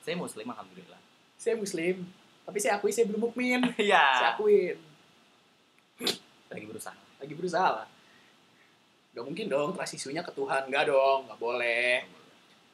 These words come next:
Speaker 2: Eh, ada satu nih. <laughs>
Speaker 1: Apa tuh?
Speaker 2: Yang lu bilang ke gue nih, keren nih.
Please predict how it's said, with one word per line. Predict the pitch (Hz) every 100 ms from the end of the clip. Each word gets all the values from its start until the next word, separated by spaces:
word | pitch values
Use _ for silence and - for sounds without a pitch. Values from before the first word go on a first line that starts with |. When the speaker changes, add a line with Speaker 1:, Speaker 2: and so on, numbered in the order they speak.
| _ _ _
Speaker 2:
Eh, | - 359
ada | 277 294
satu | 453 539
nih. | 370 330 240 - - - - 466 - 508
<laughs> | - 539 523 539 - - - -
Speaker 1:
Apa | 185 185
tuh? | 180 131 - - -
Speaker 2:
Yang | 202
lu | 220 208
bilang | 226 240
ke | 247
gue | 220 247
nih, | 294
keren | - 262 240
nih. | 160